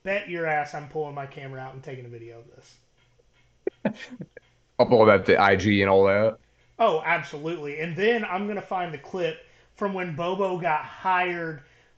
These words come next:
Speaker 1: way back of where I said, "I want Mike Bobo to run an I formation play." And then I'm gonna ask all of our listeners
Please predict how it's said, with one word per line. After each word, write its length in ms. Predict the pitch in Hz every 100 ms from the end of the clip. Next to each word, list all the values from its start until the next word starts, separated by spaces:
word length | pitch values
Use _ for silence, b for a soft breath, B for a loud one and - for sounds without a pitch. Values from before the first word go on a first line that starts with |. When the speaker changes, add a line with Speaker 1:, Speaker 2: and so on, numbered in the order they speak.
| -
Speaker 1:
way 480 | 135 143 214 233 180
back 460 | 151 139 - - _ _ _ -
of 200 | 190 165
where 220 | 180 170
I 120 | 156
said, 640 | 156 202 175 165 147 135 127 _ _ _ _ _ _ _ _
"I 180 | 175 208
want 300 | 208 202 180
Mike 200 | 175 151
Bobo 300 | 170 165 160
to 60 | 151
run 220 | 151 147
an 100 | 143
I 140 | 147
formation 600 | 151 143 135 131 - 135
play." 460 | 131 135 123 120 120 _ _ _ _ 165
And 100 | 160
then 120 | 165 165
I'm 120 | 165
gonna 160 | 156 160
ask 280 | 160 156
all 180 | 156 147
of 60 | 143
our 100 | 143
listeners 480 | 139 135 147 131